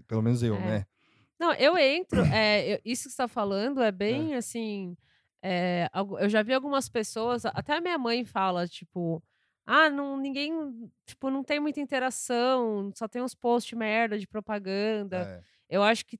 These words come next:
Speaker 2: cê precisa ser muito, tipo, eu, por exemplo, sou uma pessoa que eu esculpo a minha bolha do Facebook, tipo, de propósito, assim. Eu entro em tais grupos, eu escolho os grupos que eu quero ver mais, tipo, eu entro lá e mexo nessas configurações,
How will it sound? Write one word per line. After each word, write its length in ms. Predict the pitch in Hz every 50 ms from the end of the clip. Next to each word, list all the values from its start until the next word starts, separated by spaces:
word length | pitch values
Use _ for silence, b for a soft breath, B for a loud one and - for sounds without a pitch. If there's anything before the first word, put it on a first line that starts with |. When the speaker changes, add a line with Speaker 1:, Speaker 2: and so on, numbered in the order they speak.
| _ _ _ - 185
Speaker 2:
cê 280 | - - - - 233 226
precisa 540 | - _ 269 254 233 - - 247 233 254 247
ser 240 | 240 - 262 240 233
muito, 380 | 233 233 240 269 269 - 277 -
tipo, 340 | - - 240 202 - 214 208
eu, 160 | 208 233 254
por 140 | - 262 226
exemplo, 280 | 220 208 214 220 220
sou 100 | - 247
uma 80 | 233 233
pessoa 300 | - 233 233 - 247 233
que 340 | - _ - 254 247 214 - -
eu 400 | 196 208 214 220 240 254 247 -
esculpo 640 | - 226 240 - - - - - 254 277 285 - - 269
a 40 | 240
minha 220 | 233 233 226 220
bolha 400 | 202 185 190 185 175 170 165 165
do 80 | 160 165
Facebook, 640 | - 180 175 - 180 170 175 175 175 _ - 185 165 160 _ _ _ _ - _ _
tipo, 260 | - - - - 196 190
de 100 | 175 180
propósito, 680 | - 208 208 - - 214 185 170 160 151 156 147 - 151
assim. 300 | - - - 151 143 - _ _ _ _ _ _ _ _ -
Eu 180 | - 175 175
entro 280 | 180 185 214 247 247 247
em 80 | 247 220
tais 260 | - 226 214 208 190
grupos, 400 | 180 196 202 214 196 220 220 190
eu 80 | 208 196
escolho 520 | 196 - - - - 202 202 220 247 254
os 60 | 254 214
grupos 260 | 202 220 208 - -
que 80 | - 220
eu 60 | 202
quero 280 | - - 196 196 196
ver 180 | 185 180 196 196
mais, 400 | 196 185 180 185 190 202 196 -
tipo, 180 | - - - 190
eu 80 | 185 185
entro 340 | 185 196 220 - 247 233 208
lá 240 | 196 190 196 202 202
e 40 | 196
mexo 600 | 190 180 175 185 185 190 196 214 240 - - 220
nessas 260 | 190 185 - 185 180
configurações, 960 | - - 175 - 175 175 175 175 175 - - - 180 185 185 185 185 170 -